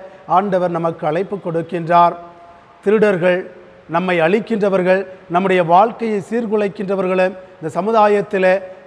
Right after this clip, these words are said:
ஆன்மீக தலைவர்களாக, அரசியல் தலைவர்களாக இருக்கின்றார்கள். அவர்களை பின்பற்றாமல் நல்ல தலைவர்களை, நல்ல ஆயனை நாம் பின்பற்றுகின்ற பொழுது நம்முடைய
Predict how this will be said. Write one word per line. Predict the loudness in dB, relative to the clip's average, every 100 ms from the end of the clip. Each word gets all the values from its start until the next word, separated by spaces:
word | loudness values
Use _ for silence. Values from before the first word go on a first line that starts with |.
| 2
ஆன்மீக | 4 4 0 0 -2
தலைவர்களாக, | -2 0 0 2 4 4 2 0 -2 -10 -4 0
அரசியல் | 0 0 -2 -2 -2
தலைவர்களாக | -2 -2 0 2 4 4 2 -2 -6 -18 -14 -8
இருக்கின்றார்கள். | -8 -6 -8 0 0 0 -2 -4 -6 -14 -20 -2 0
அவர்களை | 2 0 0 -2 0
பின்பற்றாமல் | 0 2 0 4 4 4 0 -4 -16 -2 0
நல்ல | 2 0 0 -2
தலைவர்களை, | -2 0 0 0 0 -2 -12 -4 0
நல்ல | 2 4 4 6
ஆயனை | 4 0 -2 -4 -8 -18 -2
நாம் | 0 0 -2
பின்பற்றுகின்ற | -2 -2 -4 -6 -6 -2
பொழுது | -2 -2 -4 -6 -14 -14 -4
நம்முடைய | -2 0